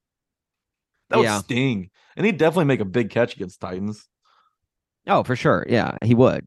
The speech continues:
Speaker 2: Yeah, it would be
Speaker 1: Because those teams have no other receivers to really throw the ball to.
Speaker 2: Well, that's true. That's true. I don't know. Did the Texans, did the Texans, they signed, uh, Robert Woods. Ever heard of him?
Speaker 1: Yeah.
Speaker 2: Bobby Trees.
Speaker 1: Yeah, not really worried about Bobby
Speaker 2: Poor Bobby
Speaker 1: Trees.
Speaker 2: Trees.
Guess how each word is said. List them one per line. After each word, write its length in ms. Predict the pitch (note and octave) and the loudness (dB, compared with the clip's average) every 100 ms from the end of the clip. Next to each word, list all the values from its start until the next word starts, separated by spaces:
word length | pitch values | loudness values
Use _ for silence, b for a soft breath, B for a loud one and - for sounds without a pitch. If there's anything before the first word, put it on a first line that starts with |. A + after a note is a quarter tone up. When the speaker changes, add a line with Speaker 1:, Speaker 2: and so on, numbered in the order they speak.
| - | -4
Speaker 2:
Yeah, 260 | A2+ D#2 G#1+ | -2 -2 -2
it 100 | A2 | -2
would 240 | A2 A2 | -2 -2
be 80 | B2 | 0
Speaker 1:
Because 240 | B2+ B2 | 2 2
those 220 | B2+ B2 - | 0 -4 -4
teams 260 | C#3+ A#2+ | -6 -2
have 160 | B2+ A2 | -4 -2
no 160 | A#2+ | 0
other 160 | A2+ G#2 | 0 -2
receivers 500 | G2+ - A2+ F#2+ F#2 | -6 -8 -8 -8 -10
to 100 | - | -6
really 160 | G2 F#2 | -6 -4
throw 160 | A2 F#2+ | -2 -2
the 60 | |
ball 200 | F2+ B2 | -2 -4
to. 140 | - - - _ _ _ _ _ _ _ _ - | -4 -14 -20 _ _ _ _ _ _ _ _ -10
Speaker 2:
Well, 80 | C3 | -4
that's 220 | C#3 - | -4 -6
true. 440 | - F2 C2+ B1 - | -10 -12 -12 -14 -8
That's 240 | A2 A2 | -2 -2
true. 340 | - - D2 - | -4 -4 -4 -2
I 100 | A#2 | 0
don't 140 | D3+ A#2+ | 2 2
know. 100 | A2+ | 0
Did 140 | D#3 | 0
the 60 | E3 | 2
Texans, 580 | G#3 B3 G#4 F4+ - - | 2 0 -2 -6 -8 -6
did 140 | A#3 | -2
the 80 | A3+ | 0
Texans, 600 | E4 - G4 - - D3 - | -2 -4 -8 -10 -14 -14 -2
they 160 | E3 | 0
signed, 400 | G3 G#3 F#3 F3 | 2 2 2 2
uh, 220 | F3 F3 E3+ | 2 2 2
Robert 320 | F3+ E3+ D#3+ | 0 -2 -6
Woods. 440 | F3 - D3+ - - | -4 -4 -6 -14 -10
Ever 140 | B2+ C#3 | -4 0
heard 160 | D3+ | 0
of 60 | F3 | -4
him? 220 | C#4 B3+ _ _ _ A2+ | -8 -14 _ _ _ -2
Speaker 1:
Yeah. 220 | B2+ C#3 | 0 0
Speaker 2:
Bobby 220 | C3+ D3+ | -2 -6
Trees. 520 | - F3+ F3+ - - _ _ - | -8 -8 -8 -8 -14 _ _ -18
Speaker 1:
Yeah, 120 | G#2+ | -8
not 180 | A2+ B2 | -4 -2
really 180 | B2+ A#2 | 0 0
worried 220 | A#2 B2 | 0 -2
about 220 | A2 G2 | -2 -2
Bobby 160 | A#2 F3 | 2 2
Speaker 2:
Poor 80 | C#3 | 4
Bobby 260 | A#2+ A#2 | 4 2
Speaker 1:
Trees. 440 | G#2 G#2+ G#2 | 0 2 0
Speaker 2:
Trees. 40 | G2 | -2